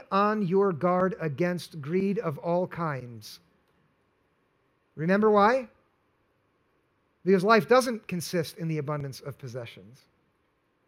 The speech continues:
It's so hard for us to believe that.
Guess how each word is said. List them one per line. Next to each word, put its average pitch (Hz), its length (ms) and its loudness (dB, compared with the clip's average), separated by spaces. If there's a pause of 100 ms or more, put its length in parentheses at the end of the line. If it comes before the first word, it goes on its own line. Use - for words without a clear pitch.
(2000)
It's 190 160 -8
so 233 300 0
hard 208 480 2 (240)
for 190 240 -8
us 185 240 -4
to - 120 -8
believe 165 460 -4
that. 101 320 -14